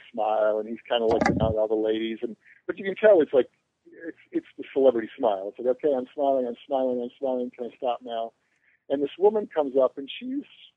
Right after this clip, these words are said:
you can tell she's, she, you know, she's probably a good time girl, had a lot of fun, you know, she's, she's very vivacious,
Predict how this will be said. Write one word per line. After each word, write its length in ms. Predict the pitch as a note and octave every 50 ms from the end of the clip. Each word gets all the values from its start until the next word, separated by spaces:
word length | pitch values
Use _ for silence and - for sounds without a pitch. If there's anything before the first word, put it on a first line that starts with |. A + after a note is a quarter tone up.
| _ _ _ _ _ _ -
you 60 | G4
can 80 | G4 D#4+ -
tell 180 | - E3+ C#3 B2
she's, 220 | - - C#3 B2+ - _ -
she, 100 | - D3 C#3+ -
you 80 | D3
know, 140 | B2 A#2+ A2+ A2 -
she's 120 | - E3+ - _ _ _ _ _ _ _ _ _ _ _ _ _ _ _ _ _
probably 200 | - G#3+ F#3+ E3
a 40 | C#3+
good 200 | A#2+ C#3+ C3+ - -
time 180 | B2+ B2+ B2
girl, 260 | A2+ A2+ A2 G#2+ A2
had 120 | A2 B2 A#2
a 40 | A#2
lot 140 | A#2+ A#2
of 60 | A#2 - _
fun, 300 | - A#2 A2 A2 A2 A2
you 80 | A2 G#2+
know, 220 | G#2+ G#2+ G#2+ A2
she's, 280 | G#2+ - - - G#2+ - _ _ -
she's 120 | A2+ A2 -
very 160 | A2+ A2+ A#2
vivacious, 540 | A2 A#2+ G#2+ G2+ G#2+ G#2+ G#2 - - A2